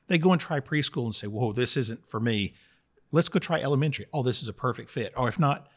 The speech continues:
"Hey, here's the hello team. Here's the, the parking lot team. Here," whatever it is, but stay with them for thirty days. And Tommy and Crystal are knocking it out of the park. And, and they just love it because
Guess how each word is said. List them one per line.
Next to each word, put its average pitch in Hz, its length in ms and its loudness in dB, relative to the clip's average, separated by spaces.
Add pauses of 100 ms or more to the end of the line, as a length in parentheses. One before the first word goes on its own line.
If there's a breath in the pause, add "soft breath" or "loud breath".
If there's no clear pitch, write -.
"Hey, 147 140 2
here's 147 240 2
the 117 100 0
hello 127 240 2
team. 107 220 -6
Here's 123 240 -4
the, 120 160 -12 (260 soft breath)
the - 100 -10
parking 139 380 0
lot 110 200 -8
team. 107 200 -6
Here," 135 260 -2
whatever 151 340 2
it 147 80 0
is, 139 140 0
but - 200 -10
stay 170 320 2
with 165 200 0
them 139 160 0
for - 120 -8
thirty 131 320 -2
days. 117 320 -2
And 101 120 -12 (380 soft breath)
Tommy 160 280 4
and 113 120 2
Crystal - 420 -4
are 113 140 -4
knocking 113 520 0
it 120 200 -6
out 113 140 -2
of 104 60 -6
the 104 80 -8
park. 101 360 -2
And, 233 240 -8
and 117 100 -2
they 131 100 4
just 131 260 -4
love 143 300 2
it - 120 -8
because 110 580 -4